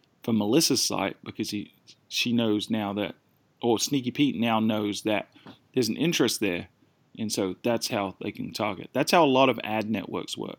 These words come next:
They'll collect data on multiple sites and use that to target you to other sites or advertise to you. So that is what's going away,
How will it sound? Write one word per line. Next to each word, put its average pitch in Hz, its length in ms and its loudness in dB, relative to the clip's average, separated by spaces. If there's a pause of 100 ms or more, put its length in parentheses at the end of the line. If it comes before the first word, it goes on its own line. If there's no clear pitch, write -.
(160)
They'll 117 140 0
collect 120 420 -2
data 127 220 2
on 107 100 0
multiple 117 460 0
sites - 500 -2 (360)
and 113 180 0
use 113 280 0
that 113 320 0
to - 100 -8
target 107 400 -6
you 107 140 -10
to - 140 -10
other - 200 -10
sites - 500 -12 (320)
or 92 140 -10
advertise 95 560 -8
to - 160 -12
you. - 100 -16 (240)
So - 240 -4 (640)
that 156 300 4
is 120 180 -6
what's 107 160 -4
going 104 220 -2
away, 101 340 -4